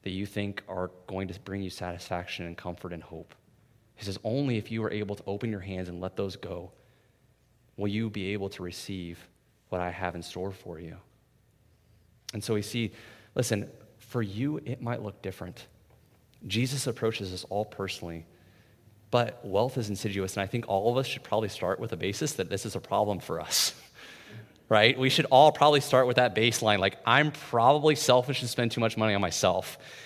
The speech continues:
and then go from there. And so what is it that he is saying, "Let go,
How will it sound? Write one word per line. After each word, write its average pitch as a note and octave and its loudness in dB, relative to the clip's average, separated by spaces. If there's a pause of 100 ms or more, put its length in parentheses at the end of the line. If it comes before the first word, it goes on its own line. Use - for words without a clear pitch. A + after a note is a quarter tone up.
(260)
and G2+ 0
then A2+ 4
go G#2+ 6
from F#2+ -2
there. E2 -4 (1600)
And A2 -4
so C3 2
what A#2+ 0
is A#2 -2
it F#2 -2
that G2 -8
he A2 -6
is G2+ -4
saying, F#2 -6
"Let A2+ -8
go, F2 -6